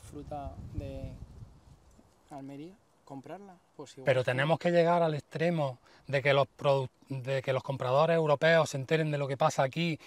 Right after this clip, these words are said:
Speaker 2: y que, y, y que los productores almerienses se jodan. ¿Tenemos que llegar a ese límite?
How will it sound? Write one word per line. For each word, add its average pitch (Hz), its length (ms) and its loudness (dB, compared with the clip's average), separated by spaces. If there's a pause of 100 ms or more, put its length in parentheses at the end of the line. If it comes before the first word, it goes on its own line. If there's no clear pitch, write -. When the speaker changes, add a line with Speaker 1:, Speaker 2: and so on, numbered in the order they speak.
Speaker 2:
y 135 100 -6
que, 147 120 -2 (100)
y, 143 280 -6
y 120 40 -8
que 135 160 0
los 135 280 6 (100)
productores 147 680 6
almerienses 151 600 4
se 139 80 -6
jodan. 185 360 6 (200)
¿Tenemos 151 240 -4
que 180 80 2
llegar 170 240 6
a 170 40 6
ese 170 360 6
límite? 175 460 -2